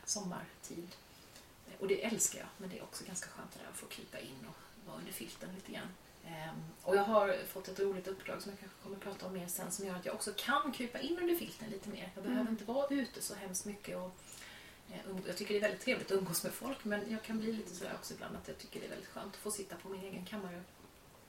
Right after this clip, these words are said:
Speaker 1: Och det har jag förutsättningarna att göra den här hösten, vilket känns jätteskönt. Ehm, ja, sen är det lite turbulent på det privata planet med barn som inte mår så bra och sådär. Och det påverkar ju såklart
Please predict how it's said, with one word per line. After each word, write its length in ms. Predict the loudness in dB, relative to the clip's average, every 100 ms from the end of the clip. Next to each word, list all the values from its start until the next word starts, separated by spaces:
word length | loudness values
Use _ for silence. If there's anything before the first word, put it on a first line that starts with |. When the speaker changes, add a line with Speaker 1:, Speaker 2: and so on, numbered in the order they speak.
| -6
Speaker 1:
Och 120 | 2
det 80 | 4
har 120 | 6
jag 100 | 4
förutsättningarna 560 | 4 2 0 -2 -4 -2
att 60 | 0
göra 200 | 0 0
den 100 | 0
här 80 | 0
hösten, 400 | 0 0 2 0
vilket 240 | -2 -4
känns 340 | -6 -4 -4 -6 -12 -16 -6
jätteskönt. 720 | 0 0 0 -2 -4 -4 -6 -10 -16 -16 -16 -18 -8
Ehm, 460 | -2 0 2 0 0
ja, 160 | 0 4
sen 180 | 10 10
är 60 |
det 80 | 10
lite 220 | 6 2
turbulent 540 | 4 4 8 6 6 0
på 60 |
det 80 | -2
privata 360 | 0 0 0 0
planet 380 | 0 0 -2 -2
med 180 | -2 2
barn 240 | 2 2
som 140 | 2
inte 180 | 0 0
mår 120 | -4
så 120 | -4 -4
bra 140 | -4
och 140 | -2
sådär. 200 | -2 -2 -2
Och 60 |
det 60 | -2
påverkar 500 | 8 8 8 2 0
ju 40 |
såklart 460 | -2 0 0 -2